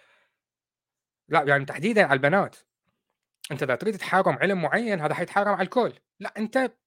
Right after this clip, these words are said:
عندك الفتاة ما يناسبها تدرس هذا الموضوع. يعني هل، هل يوجد مث-، كمال أجسام؟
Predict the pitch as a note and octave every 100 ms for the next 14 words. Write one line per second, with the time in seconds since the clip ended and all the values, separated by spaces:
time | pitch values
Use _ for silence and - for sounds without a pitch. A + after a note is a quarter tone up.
0 | - G3+ D3 - - - - - B2+ G#3+
1 | C#4 D4 - _ _ _ - F3 C#3+ B2
2 | B2+ B2 A2+ A2+ - A#2+ A#2 A#2 A#2+ A2+
3 | _ _ _ _ _ _ _ _ _ _
4 | _ _ _ _ C3+ A#2+ G3+ G3 D3 F3+
5 | G3 F3 E3 D3+ D#3 C3+ - D3+ D#3 C#3+
6 | - F#3 B3+